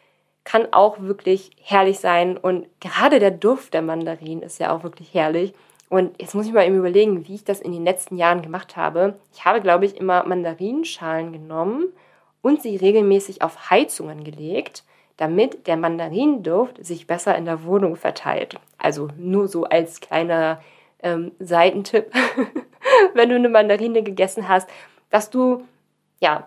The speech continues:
auch den Mandarinenduft so ein bisschen in die Wohnung strömen lassen kannst. Ich mag das übrigens auch, dann die Schalen nicht so schnell wegzuschmeißen, weil sie duften einfach herrlich.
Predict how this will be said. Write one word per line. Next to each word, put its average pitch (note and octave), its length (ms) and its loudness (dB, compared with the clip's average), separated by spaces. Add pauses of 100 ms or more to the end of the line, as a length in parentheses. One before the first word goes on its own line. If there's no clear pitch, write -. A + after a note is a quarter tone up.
auch G3+ 160 2
den G#3 120 -4
Mandarinenduft G#3 640 0
so G3+ 80 -12
ein F#3 60 -10
bisschen G3+ 260 -6
in F#3 140 -8
die F3+ 160 -12
Wohnung F#3+ 260 -2
strömen F#3 400 -4
lassen E3+ 240 -8
kannst. G3 340 -6 (340)
Ich - 80 -16
mag F#3+ 160 2
das G#3+ 140 -12
übrigens F#3 380 -8
auch, E3+ 180 2
dann F3 340 -2
die F3+ 80 -10
Schalen F#3 320 0
nicht G3 200 -4 (160)
so F#3+ 120 -14
schnell G3+ 240 0
wegzuschmeißen, A3+ 720 -6
weil A3+ 300 -4
sie - 180 -20
duften C#4+ 580 -12
einfach A3 500 -2 (500)
herrlich. D3+ 480 -4